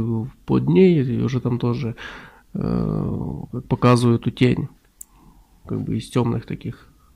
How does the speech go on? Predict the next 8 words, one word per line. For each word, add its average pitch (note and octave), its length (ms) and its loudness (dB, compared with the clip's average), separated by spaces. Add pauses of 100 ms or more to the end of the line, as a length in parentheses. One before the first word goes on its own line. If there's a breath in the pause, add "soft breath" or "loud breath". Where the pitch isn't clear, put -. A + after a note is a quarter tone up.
(220)
перьев, A#2 420 0
да, C#3+ 240 2
или B2 220 -4 (140)
падающая A#2+ 580 -2
тень F#3+ 360 2 (380 loud breath)
от C3+ 140 4
брови. D3 520 6 (1300)
Вот. A#2 380 2